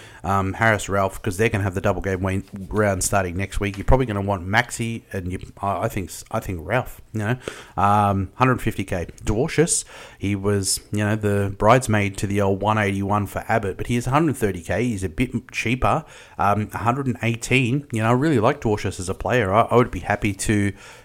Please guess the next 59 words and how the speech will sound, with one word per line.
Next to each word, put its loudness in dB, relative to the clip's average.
get 4
one 4
of 2
your 4
failing 2
players 2
out, 2
and -2
I -4
think -8
you'll -4
get, -4
you -2
know, -2
once 0
he's 0
warmed 2
up, -2
he -6
has 2
come 0
back -2
from -2
injury, 0
you -2
know, 0
and -2
he -2
hasn't 0
probably 2
produced -2
up -2
until -2
now, -2
but -4
I -4
think 0
you'll 2
gain 0
a 0
lot 4
from 4
that 0
really -2
good 0
game. 2
He 4
even 2
helped 0
him 0
over 0
the -2
line 2
with -4
the -4
bat 4
there 0
with -4
Abbott, 2